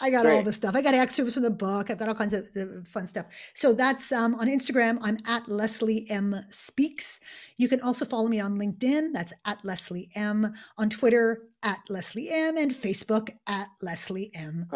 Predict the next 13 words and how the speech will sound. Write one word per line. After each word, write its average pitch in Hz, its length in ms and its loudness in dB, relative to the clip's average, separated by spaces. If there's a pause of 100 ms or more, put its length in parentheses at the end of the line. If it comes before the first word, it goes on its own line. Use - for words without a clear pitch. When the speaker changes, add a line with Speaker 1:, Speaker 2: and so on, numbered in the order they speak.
Speaker 1:
Speaks. - 500 -6
Speaker 2:
Okay. - 280 -16
Speaker 1:
And 269 60 2
if 269 100 0
you 277 60 0
wanna 339 240 0
have 330 180 0
some 339 180 -8
fun, 196 540 -6
Speaker 2:
<laughs> - 300 -16
Mm-hmm. 208 120 -4
Speaker 1:
go 262 340 2
to, 262 460 -2